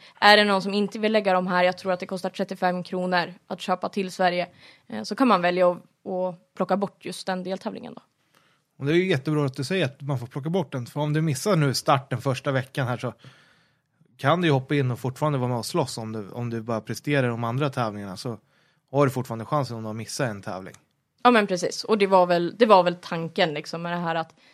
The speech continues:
Speaker 1: vi ska, vi ska kunna, vi ska bredda oss så mycket som möjligt. Det ska passa så många som möjligt. Är det så att du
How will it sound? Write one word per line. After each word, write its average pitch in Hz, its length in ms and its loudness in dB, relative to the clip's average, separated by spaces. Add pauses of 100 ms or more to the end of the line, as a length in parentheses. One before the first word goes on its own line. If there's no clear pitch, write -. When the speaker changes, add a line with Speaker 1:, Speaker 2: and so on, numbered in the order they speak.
(140)
Speaker 1:
vi 269 160 2
ska, 214 300 4
vi 233 120 -2
ska 220 140 -2
kunna, 185 240 0 (140)
vi 247 100 -4
ska 240 120 -4
bredda 175 460 0
oss 170 100 -4
så 180 100 -6
mycket 180 500 -4
som 185 60 -6
möjligt. 170 300 -2
Det 185 80 -6
ska 180 140 -4
passa 175 280 -6
så 175 120 -4
många 180 320 0
som 175 160 -6
möjligt. 175 360 0 (340)
Är 233 120 8
det 208 80 4
så 208 120 0
att 196 160 2
du 190 180 2